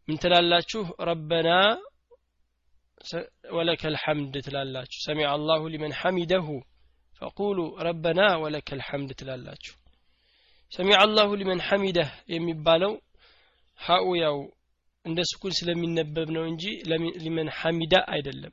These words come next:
ሐሚደህ ነው። ሐሚደሁ የሚያመሰግነው፣ ሀ ዶሚሩ ለአላህ ነው። ሐሚደሁ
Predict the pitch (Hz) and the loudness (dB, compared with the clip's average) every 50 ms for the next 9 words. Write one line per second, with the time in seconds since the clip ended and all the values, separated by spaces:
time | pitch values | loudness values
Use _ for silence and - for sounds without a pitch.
0 | - - - - 170 165 156 151 156 156 131 123 127 120 113 - _ _ _ _ | -14 -8 -2 -2 0 0 0 0 0 0 0 -2 -6 -10 -14 -16 _ _ _ _
1 | _ _ _ _ _ _ _ - _ _ _ _ _ _ _ _ _ _ _ _ | _ _ _ _ _ _ _ -20 _ _ _ _ _ _ _ _ _ _ _ _
2 | _ - - - 151 156 160 156 151 143 151 143 131 123 127 127 117 - _ _ | _ -16 -8 -4 -2 -2 0 -2 -2 -2 -4 -6 -6 -8 -10 -12 -14 -16 _ _
3 | - 156 160 165 160 156 151 147 147 139 - 143 139 135 139 135 131 135 127 123 | -8 -6 -4 -2 0 0 0 0 -2 -4 -6 -8 -8 -10 -10 -10 -10 -10 -6 0
4 | 156 165 165 156 156 151 147 147 147 139 139 135 135 131 135 127 127 117 117 120 | 0 0 2 2 0 -2 -2 -4 -4 -6 -6 -4 -4 -4 -4 -6 -8 -10 -10 -12
5 | 113 - _ _ _ - - - - - - - - - - _ _ _ _ _ | -14 -16 _ _ _ -20 -20 -20 -20 -20 -20 -20 -20 -20 -20 _ _ _ _ _
6 | _ _ _ _ _ _ _ _ - 294 - - - 156 160 160 151 147 160 156 | _ _ _ _ _ _ _ _ -18 -14 -10 -4 -2 0 0 0 0 0 0 -2
7 | 170 | -2